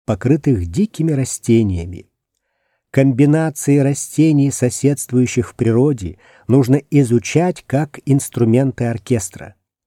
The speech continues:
Правы учёные, рассматривающие растения как тонко чувствующие организмы. Следующими ступенями будет изучение воздействия групп растений как друг на друга,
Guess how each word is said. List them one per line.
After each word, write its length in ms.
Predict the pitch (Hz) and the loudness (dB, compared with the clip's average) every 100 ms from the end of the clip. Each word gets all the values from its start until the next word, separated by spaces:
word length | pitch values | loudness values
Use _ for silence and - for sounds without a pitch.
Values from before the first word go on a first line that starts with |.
| _ _ _ _ - | _ _ _ _ -2
Правы 460 | 123 160 196 202 | 2 2 0 -2
учёные, 760 | 208 208 - 170 107 90 - - _ _ - | -2 -2 0 0 2 -2 -8 -14 _ _ -2
рассматривающие 1000 | 131 127 - 165 185 180 160 135 - 123 | 0 0 -2 -4 0 2 2 2 2 2
растения 480 | 113 113 - 156 147 | 2 -2 0 2 2
как 280 | - 123 - | 0 -6 -6
тонко 600 | - 139 180 180 120 85 | 2 2 2 -2 -6 -8
чувствующие 1000 | - - 123 - 120 131 - 127 123 120 - | -4 -2 -2 -2 0 0 -2 -2 -2 -4 -6
организмы. 680 | 131 107 113 135 95 82 - _ _ _ _ _ _ _ _ _ _ _ - | -4 0 0 0 -2 -8 -16 _ _ _ _ _ _ _ _ _ _ _ -12
Следующими 920 | - 113 190 214 196 190 - 175 175 | 0 4 4 4 2 0 0 0 0
ступенями 880 | - - 151 156 160 151 143 143 - _ _ _ - | 0 -4 -2 2 2 2 0 -2 -6 _ _ _ -6
будет 320 | 113 156 160 - | 0 2 2 0
изучение 760 | 165 165 180 - 180 175 170 165 | 0 2 2 4 4 4 2 2
воздействия 840 | 170 143 131 165 156 - 151 156 | 0 -2 2 2 2 0 0 2
групп 300 | 131 160 147 | 2 0 0
растений 560 | 139 - - 156 151 | -2 -2 0 2 2
как 240 | 147 147 139 | 0 -2 0
друг 240 | 151 151 | -2 0
на 100 | 160 | 0
друга, 500 | 156 190 208 95 76 | 2 2 2 0 -8